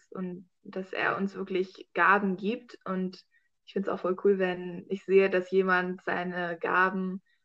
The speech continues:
an andere weitergibt und es voll genießt. Aber ich kenn das auch, dass ich zu-, eher zurückhaltend bin und denke, „Ach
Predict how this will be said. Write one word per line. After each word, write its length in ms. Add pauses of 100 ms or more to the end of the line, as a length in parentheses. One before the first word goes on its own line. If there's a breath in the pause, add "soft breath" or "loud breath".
(120)
an 180
andere 460
weitergibt 760 (360)
und 180
es 120
voll 260
genießt. 580 (720)
Aber 640
ich 480 (480)
kenn 280
das 280
auch, 360
dass 260
ich 360 (360)
zu-, 380
eher 280
zurückhaltend 800
bin 160
und 200
denke, 480
„Ach 220